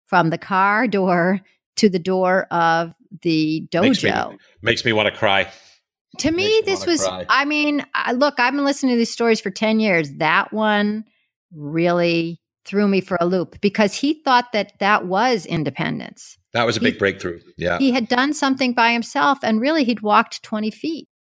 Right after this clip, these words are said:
Speaker 1: and his mother
Speaker 2: Yeah.
Speaker 1: would be there soon. I mean, she was just parking the car. She wasn't dropping him off, "And then I'll come back when I'm done grocery shopping." She was still planning to watch the whole karate lesson and then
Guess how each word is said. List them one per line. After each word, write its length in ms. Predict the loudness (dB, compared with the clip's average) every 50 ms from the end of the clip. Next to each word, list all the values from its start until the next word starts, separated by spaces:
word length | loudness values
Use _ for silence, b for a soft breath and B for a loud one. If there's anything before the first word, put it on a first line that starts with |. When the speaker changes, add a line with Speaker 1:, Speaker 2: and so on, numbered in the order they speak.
| _ _
Speaker 1:
and 180 | -2 0 2 0
his 120 | 0 0
mother 200 | 0 0 0 2
Speaker 2:
Yeah. 40 | 0
Speaker 1:
would 100 | 0 0
be 120 | 0 -2
there 180 | 0 2 0 0
soon. 560 | -2 -2 -2 -2 0 0 -2 -4 -8 -14 -18 _ 0
I 60 | 2
mean, 100 | 2 2
she 100 | 2 0
was 80 | 0 0
just 160 | 0 -2 2
parking 280 | 2 2 2 2 -2
the 60 | -4 0
car. 140 | 0 0 2
She 100 | 2 2
wasn't 260 | 2 2 2 0 0
dropping 320 | 2 2 4 4 2 -4
him 120 | -4 -2 0
off, 300 | 4 4 4 4 2 -4 b b b b b
"And 120 | -2 0
then 120 | 2 4 4
I'll 100 | 2 2
come 200 | 2 -4 -4 0
back 240 | 2 2 2 2 2
when 120 | 0 0
I'm 80 | 0 0
done 200 | 0 0 0 0
grocery 360 | 0 0 0 0 0 -4 -4
shopping." 520 | -2 0 -2 -2 -2 -2 -6 -8 -8 -8 -8
She 200 | -6 -4 -2 -2
was 120 | -2 -2 -6
still 600 | -8 -6 -2 0 0 2 2 0 0 -2 -6 _ _ _ _ _ _ _ _ _
planning 380 | -2 0 0 2 2 0 -2 -2
to 100 | -2 -4
watch 380 | 2 6 6 6 6 2 -4 -4
the 100 | -2 0
whole 400 | 2 2 2 0 -2 -6 -10 _ _ _ _ _ _ -12
karate 440 | -6 -2 0 0 2 2 0 0 0
lesson 680 | -2 -2 -4 -4 -4 -4 -2 -2 0 0 0 -2 -2 -2
and 240 | -2 0 0 2
then 380 | 2 2 2 2 0 -2 -6 -10